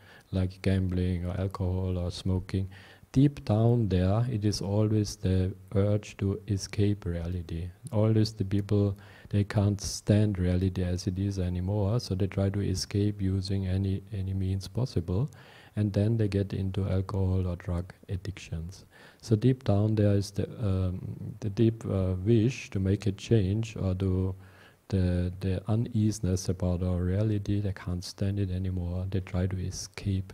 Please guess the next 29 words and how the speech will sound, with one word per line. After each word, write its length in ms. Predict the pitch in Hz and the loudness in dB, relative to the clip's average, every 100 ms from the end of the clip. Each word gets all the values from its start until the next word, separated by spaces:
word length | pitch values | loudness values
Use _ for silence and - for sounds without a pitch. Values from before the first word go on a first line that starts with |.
| - | -6
to 120 | 92 | -6
a 60 | 90 | -4
different 540 | - 92 - 90 95 - | -4 -4 -6 -8 -8 -8
reality. 580 | 85 82 82 82 - 90 104 113 - _ _ _ _ _ _ _ _ _ - - - - _ - | -6 -4 -6 -8 -10 -10 -8 -10 -12 _ _ _ _ _ _ _ _ _ -20 -20 -20 -20 _ -10
<clears throat> 460 | 110 151 - - 117 101 82 80 - - - _ _ - - - - - - | -6 -4 -6 2 4 4 0 -8 -18 -20 -20 _ _ -16 -16 -18 -20 -2 6
The 80 | |
New 160 | 131 135 | 10 10
World 280 | 117 104 101 | 10 8 8
Order, 300 | 110 117 113 | 6 6 6
I 80 | 98 | 4
said 260 | - 104 | 4 2
already 440 | 104 101 98 98 98 | 4 4 4 2 2
once, 420 | 101 104 110 - | 2 0 -2 -4
is 180 | 92 - | -4 -2
more 320 | 90 92 92 | 0 2 2
of 160 | 92 - | 0 -4
the 100 | 107 | -6
same. 500 | - - 110 110 117 | -2 2 4 4 2
So 200 | - 92 | 0 0
these 200 | 92 95 | 0 0
people 280 | - 107 101 | 0 2 2
who 80 | 95 | 2
talk 380 | 95 92 92 | 2 2 2
about 320 | 92 85 90 87 | -2 0 -2 0
the 100 | 90 | 0
New 220 | 98 104 | 0 2
World 400 | 92 90 87 90 | 0 0 -2 -4
Order, 520 | - 107 104 101 101 104 - - - - - | 0 2 2 2 2 -2 -14 -20 -20 -20 -6
uh, 340 | - 95 95 | 2 4 4